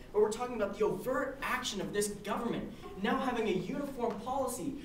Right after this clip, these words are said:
across all of this space, saying that cameras must be on every street corner. Before, it was up to the city to decide.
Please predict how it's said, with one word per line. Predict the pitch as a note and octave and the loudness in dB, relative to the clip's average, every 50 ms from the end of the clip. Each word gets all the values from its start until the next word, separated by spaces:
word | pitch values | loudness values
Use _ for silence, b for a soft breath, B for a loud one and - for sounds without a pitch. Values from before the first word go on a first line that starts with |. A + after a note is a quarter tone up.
| B B B | B B B
across | F#3 F#3+ G3 G#3 - - A#3 B3 C4 C#4 C#4 C#4 - - - - - | -4 -4 -2 -4 -6 -8 -8 -6 -2 0 0 2 2 0 -2 -2 -4
all | - C4 C4+ C4 B3 G#3 | -2 0 0 0 0 0
of | G3+ | 0
this | G3+ G3 - | 0 0 0
space, | - - A#3 A#3+ A#3 A3+ A3 A3 B B B | 0 0 2 2 2 2 2 0 B B B
saying | - A#3+ A#3 A#3 | -4 -2 0 0
that | A#3 A3+ | 0 -2
cameras | A3+ - D4 C#4 C4 A#3 - | -2 -2 -2 0 0 0 0
must | A3+ A3+ G#3+ A3 | -2 -2 -4 -2
be | A#3+ A3 | 0 0
on | G#3 G#3+ G#3 A#3+ | 0 0 0 0
every | C4 C#4 A#3 - | 0 0 0 -2
street | - - A3 B3 B3 - - | -2 -4 -4 -6 -8 -6 -4
corner. | G#3+ G3 E3+ E3+ | -2 -2 -2 -2
Before, | E3+ G3+ G3 - B3 A#3 | -2 -4 -2 0 2 2
it | |
was | G#3+ G#3 G#3+ - | 2 2 0 -2
up | A3+ A#3 A#3 - | -2 -6 -6 -6
to | - G#3+ | -6 -6
the | F3+ E3+ | -6 -6
city | - - A3+ A3 G#3 | -6 -6 -6 -6 -6
to | - - | -8 -8
decide. | F3+ E3 - - D#3+ - | -8 -8 -8 -6 -4 -4